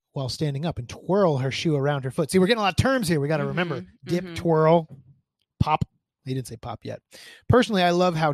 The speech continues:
Speaker 1: teasing it can be for a girl to do something so seemingly innocent.
Speaker 2: Mm-hmm.
Speaker 1: I'm sure it also contributed to my sock fetish. Well, I'd say so. However, a lot of shoe play fans like to film public with the person being filmed unaware.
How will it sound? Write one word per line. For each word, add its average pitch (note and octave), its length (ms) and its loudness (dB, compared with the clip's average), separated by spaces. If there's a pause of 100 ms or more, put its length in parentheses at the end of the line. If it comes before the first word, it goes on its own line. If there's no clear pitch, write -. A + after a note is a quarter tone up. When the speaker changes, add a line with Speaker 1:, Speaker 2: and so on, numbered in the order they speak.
Speaker 1:
teasing G3+ 320 0
it C#3+ 80 -4
can D3 100 -4
be C#3+ 140 -2
for C#3 200 -6
a C3 60 -6
girl C#3+ 220 -2
to C3 80 -12
do E3 180 -2
something B2+ 400 -8
so A#2+ 220 -8
seemingly A3+ 760 -4
innocent. - 520 -4 (120)
Speaker 2:
Mm-hmm. E3 420 -12
Speaker 1:
I'm D3 100 -4
sure G3 200 6
it D#3 60 6
also D#3+ 260 6
contributed C#3+ 600 2
to D3+ 60 0
my D3 140 2
sock D3 400 -2
fetish. A#2+ 340 -6
Well, A#2+ 120 -10
I'd A#2+ 80 -14
say C#3 160 -4
so. B2+ 320 -2 (600)
However, E3+ 380 6
a C#3+ 100 0
lot F3+ 300 6
of C3+ 80 0
shoe D#3 220 -2
play C3 300 -4
fans C3+ 540 -4
like C3 200 -4
to - 80 -12
film C3+ 340 -6
public E3 480 0
with C#3+ 120 -4
the B2+ 60 -12
person D#3 320 -2
being C#3+ 200 -6
filmed C3+ 320 -8
unaware. C3+ 560 -4